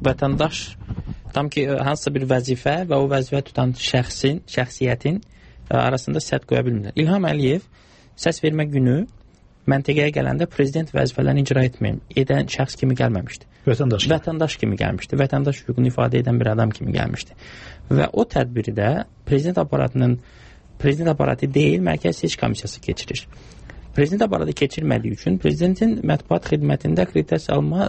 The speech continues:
Speaker 1: lazım deyildi. Bu Mərkəzi Seçki Komissiyası keçirilən, keçirən bir tədbirdir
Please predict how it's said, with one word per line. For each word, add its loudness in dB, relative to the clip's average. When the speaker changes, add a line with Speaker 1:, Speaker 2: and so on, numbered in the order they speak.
Speaker 1:
lazım 2
deyildi. 2
Bu -2
Mərkəzi 0
Seçki -4
Komissiyası -2
keçirilən, 0
keçirən 0
bir -4
tədbirdir 2